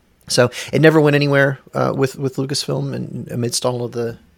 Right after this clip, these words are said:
discussions, and Netflix ultimately took it and split it into two parts. And part one is due on December twenty-second of this year.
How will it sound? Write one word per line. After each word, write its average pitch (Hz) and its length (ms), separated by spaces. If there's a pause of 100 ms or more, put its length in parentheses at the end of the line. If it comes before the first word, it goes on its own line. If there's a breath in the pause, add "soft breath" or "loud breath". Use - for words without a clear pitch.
(120)
discussions, 123 360
and 131 120
Netflix - 380
ultimately 143 360
took - 200
it 151 40
and - 100
split 135 260
it 123 120
into 104 160
two - 180
parts. - 440 (420 loud breath)
And 120 100
part - 220
one 143 260
is 117 240
due 110 460
on 110 280
December 139 280
twenty-second 131 480
of 98 60
this 101 280
year. 131 340